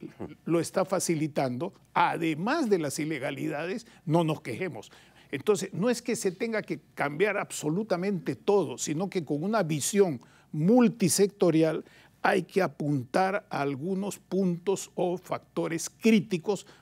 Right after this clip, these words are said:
Speaker 2: para detener y luego
Speaker 1: Ujú.
Speaker 2: extirpar eso.
Speaker 1: Y que le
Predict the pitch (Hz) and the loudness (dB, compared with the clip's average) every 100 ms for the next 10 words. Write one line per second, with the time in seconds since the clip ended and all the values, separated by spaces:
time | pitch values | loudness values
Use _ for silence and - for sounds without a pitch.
0 | _ 131 123 127 147 285 285 240 214 220 | _ -4 -4 -2 2 2 4 4 6 4
1 | 214 - - _ - 165 160 185 185 202 | 2 -4 -18 _ -4 0 2 2 2 0
2 | - - _ _ - 98 67 _ _ - | -4 -18 _ _ -12 -10 -12 _ _ -2
3 | - - 147 120 139 120 - - - - | 0 4 2 2 -2 -2 -8 -12 -16 -14
4 | 110 - 120 127 113 | -12 -6 -2 0 -2